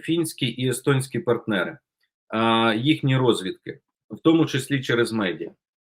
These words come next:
Коли, е, фінська розвідка сказала про те, що на сімдесят відсотків порожні військові містечка, які знаходяться на кордоні з Фінляндією, російські,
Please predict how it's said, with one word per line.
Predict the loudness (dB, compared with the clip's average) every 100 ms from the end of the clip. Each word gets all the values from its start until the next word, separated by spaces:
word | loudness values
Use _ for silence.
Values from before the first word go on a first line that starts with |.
| _
Коли, | 2 4 4 4 2 0
е, | 0 0 0
фінська | -2 0 2
розвідка | 4 2 0 -4 -6
сказала | -4 -2 0 -2
про | -4 -4
те, | -2 -2
що | -2 4 6 6 4 0 -4 -6
на | -2 0 0
сімдесят | -2 -2 -2 0 2 0
відсотків | -4 -4 0 0 -2 -6 -8 -10 _ _ _ _ _ _ -4
порожні | 4 6 6 2
військові | -2 -2 0 0 0
містечка, | -2 -2 -2 -2 0
які | 0 0
знаходяться | -4 -4 -2 -2 -2 -2
на | -2
кордоні | -2 0 2 2 0
з |
Фінляндією, | -4 0 0 0 0 0
російські, | 0 -4 -6 -8 -16